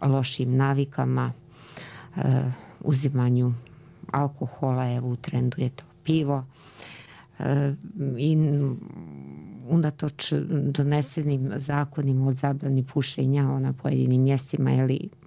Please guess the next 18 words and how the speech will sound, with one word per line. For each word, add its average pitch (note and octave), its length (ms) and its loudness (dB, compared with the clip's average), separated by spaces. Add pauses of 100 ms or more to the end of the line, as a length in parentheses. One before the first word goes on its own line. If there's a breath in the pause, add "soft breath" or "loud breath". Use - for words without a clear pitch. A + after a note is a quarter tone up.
(280)
i C3 60 -4
dalje C3 280 0
je A#2 80 -2
to C#3 200 -6
nastavljeno C3 760 0
i C3 60 -2
tako. C#3+ 380 -4 (440 loud breath)
Znači, F3 440 0 (100)
u, C#3 360 -4
u D3 120 0
svemu, F#3 420 0
u, C#3+ 100 0 (320)
u C#3+ 140 -6
cijeloj D#3 360 0
toj C#3+ 240 -4
mreži D3 580 0
ima, C#3 520 0 (680 loud breath)
e, - 40 -14